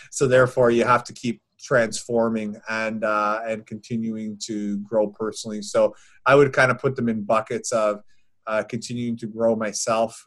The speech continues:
uh, is a very big goal of mine, but also continuing to understand and deepen the conversation of culture and how that affects people, and then carrying that into fulfilling on my goal of, uh, creating this community center that can really bring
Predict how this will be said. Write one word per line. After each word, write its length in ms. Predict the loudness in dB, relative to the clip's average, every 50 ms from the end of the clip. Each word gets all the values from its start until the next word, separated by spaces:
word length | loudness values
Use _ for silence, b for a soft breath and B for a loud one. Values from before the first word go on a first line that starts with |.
| _ _ -4
uh, 240 | -2 0 0 -2 -2 -4
is 140 | -6 -6 -6
a 60 | -6
very 280 | -4 -4 -4 -4 -4
big 280 | -6 -8 -8 -8 -8 -10 -16 _ _ -20 -6
goal 280 | -2 0 2 2 2
of 100 | 0 0
mine, 320 | -2 -2 -2 0 -2 -4 -8 b b b b b -4
but 100 | -4 -4 0
also 560 | 0 2 2 2 0 0 0 2 2 0 -2
continuing 880 | -4 -6 -8 -8 -8 -6 -6 -4 -4 -2 -2 -2 -2 -4 -4 -6 -10 -12
to 260 | -8 -8 -8 -8 -6 -4 -4
understand 640 | -4 -2 -2 -4 -6 -4 -2 -2 0 0 0 -2
and 160 | -6 -8 -8
deepen 340 | -8 -8 -10 -8 -8 -10 -12
the 80 | -12 -10
conversation 800 | -6 -6 -6 -4 -6 -8 -8 -6 -4 -4 -4 -6 -8 -12 -12
of 140 | -12 -14 -10
culture 480 | -4 -2 -2 -2 -2 -4 -4 -4 -2 -2
and 80 | -4 -4
how 180 | -6 -6 -4
that 200 | -2 -2 -2 -2
affects 360 | -4 -2 -2 -4 -4 -4 -8
people, 480 | -12 _ -10 -8 -2 0 0 0 0 b b b b b b b _
and 260 | -8 -8 -8 -6 0
then 200 | 0 0 0 0
carrying 500 | -6 0 2 2 4 4 2 2 0 0
that 300 | 0 0 0 0 0 -4 _ -10
into 460 | -8 -6 -6 -8 -8 -8 -8 -8 -8
fulfilling 560 | -10 -12 -14 -6 -4 -2 0 0 0 -2 -2
on 100 | -2 -2
my 140 | -2 -2 -4
goal 480 | -4 0 0 2 2 2 2 0 -2 -6 _ _ _ _ _ _ _
of, 460 | 0 2 4 4 4 2 2 -2 -6 -14 -8 -4
uh, 320 | -2 0 0 0 -2 -2 -4
creating 380 | -6 -4 -2 -2 -2 -2 -4
this 160 | -6 -8 -10 -12
community 400 | -14 _ -8 -8 -6 -6 -8 -8
center 400 | -6 -4 -4 -4 -4 -4 -6 -4
that 160 | -4 -6 -6
can 180 | -6 -10 -10
really 200 | -8 -6 -6 -6
bring 400 | -8 -6 -6 -6 -6 -6 -8 -10